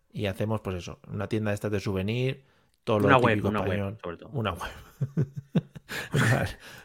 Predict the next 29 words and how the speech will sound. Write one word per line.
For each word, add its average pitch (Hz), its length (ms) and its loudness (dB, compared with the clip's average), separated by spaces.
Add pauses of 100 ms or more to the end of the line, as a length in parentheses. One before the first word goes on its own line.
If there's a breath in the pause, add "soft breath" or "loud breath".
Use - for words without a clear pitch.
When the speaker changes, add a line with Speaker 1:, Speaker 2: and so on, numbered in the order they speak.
(100)
Speaker 1:
Vamos 151 400 2
a 107 60 -2
reventar 147 520 0
internet. 147 840 2
Se 139 100 -8
nos 135 160 -2
ha 147 60 4
ocurrido 156 380 4
hacer 131 320 2
una 139 260 0
cosa 170 360 2
en 165 80 0
la 143 80 -2
que 135 100 0
la 131 80 2
gente 139 280 2
pueda 135 220 4
entrar 139 500 0 (280 loud breath)
y 139 80 0
mirar 127 380 2
cosas 120 360 0
ahí 127 200 2
en 135 180 6
los 139 200 4
interneses. 120 880 0 (460 soft breath)
Estupendo. 107 480 0
Speaker 2:
Claro, 104 240 0
eh, - 60 -4
vamos. 120 320 2